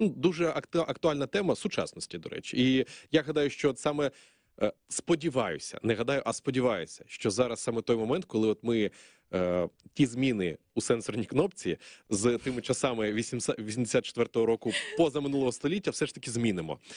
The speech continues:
І все буде в рівності. До речі, от хотів додати до вашої тези, е, ви сказали, що, е, до вас були питання щодо вашого чоловіка. Я певен, якщо б на вашому місці сиділа Олена Зеленська,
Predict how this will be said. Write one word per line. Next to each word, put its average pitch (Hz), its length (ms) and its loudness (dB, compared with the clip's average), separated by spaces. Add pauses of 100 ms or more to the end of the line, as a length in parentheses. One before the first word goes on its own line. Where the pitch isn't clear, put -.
(180)
І 113 140 4
все 147 180 2
буде 127 340 0
в 101 80 -4
рівності. 90 380 -2 (220)
До 127 100 0
речі, 160 220 0
от 143 80 -6
хотів 147 260 -6
додати 135 440 0
до 127 100 -4
вашої 135 280 0
тези, 127 380 0 (300)
е, 92 60 4
ви 113 100 0
сказали, 123 320 2
що, 120 240 0 (180)
е, 107 120 2
до 104 180 2
вас 135 180 0
були 123 220 0
питання 127 340 0
щодо 120 180 -4
вашого 127 220 2
чоловіка. 165 320 0
Я 123 160 4 (160)
певен, 147 500 0
якщо 104 340 -4
б - 20 0
на 127 100 2
вашому 135 240 0
місці 127 220 -2
сиділа 127 340 2
Олена 127 320 2
Зеленська, 127 540 0